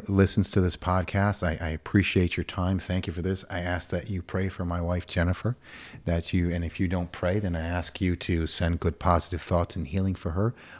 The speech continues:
on her journey right now. So that's, that's, that's been on my mind for a while now.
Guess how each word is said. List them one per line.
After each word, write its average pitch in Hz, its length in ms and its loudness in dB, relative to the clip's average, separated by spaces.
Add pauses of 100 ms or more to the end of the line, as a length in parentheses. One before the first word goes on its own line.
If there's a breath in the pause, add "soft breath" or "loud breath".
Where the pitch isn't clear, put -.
on 82 220 2
her 85 240 4
journey 82 560 0 (480 loud breath)
right 85 240 6
now. 82 260 4
So - 160 0
that's, 95 280 4
that's, - 400 0 (680 loud breath)
that's 101 280 8
been 107 160 6
on 101 140 8
my 92 180 6
mind 85 560 2 (600 soft breath)
for - 180 0
a 85 80 4
while 82 460 2
now. 73 320 -10